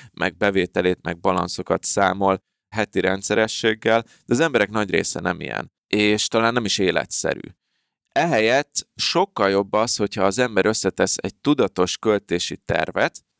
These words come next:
és fogadni Ramit a könyvben egy konkrét költési tervet százalékokkal, hogy mire mennyit érdemes költeni szerinte.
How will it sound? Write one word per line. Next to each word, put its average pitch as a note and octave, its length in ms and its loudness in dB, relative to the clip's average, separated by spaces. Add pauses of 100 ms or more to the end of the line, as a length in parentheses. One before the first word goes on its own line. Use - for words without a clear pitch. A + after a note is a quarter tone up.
(200)
és G#2 360 2
fogadni A2 640 0
Ramit G#2 400 2
a G2 80 4
könyvben G#2+ 720 0 (100)
egy F#2 600 2
konkrét G#2 720 0
költési A2 520 0
tervet G2+ 520 2
százalékokkal, F#2+ 1000 2
hogy F#2 180 0
mire G2+ 260 0
mennyit G2 380 -2
érdemes F2+ 500 0
költeni F#2 440 -2
szerinte. G#2 800 0